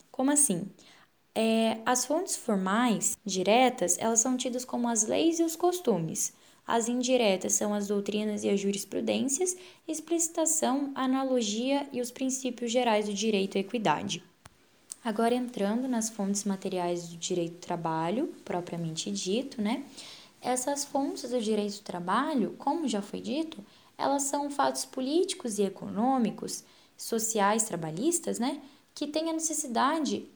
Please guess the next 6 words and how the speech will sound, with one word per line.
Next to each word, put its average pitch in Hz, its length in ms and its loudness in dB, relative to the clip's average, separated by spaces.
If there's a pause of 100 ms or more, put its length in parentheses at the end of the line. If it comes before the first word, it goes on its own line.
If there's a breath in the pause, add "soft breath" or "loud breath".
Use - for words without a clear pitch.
(140)
da 254 200 2
intervenção 285 580 0
do 302 60 -2
Estado. 269 600 2 (280)
Como 320 180 2
assim? 320 380 0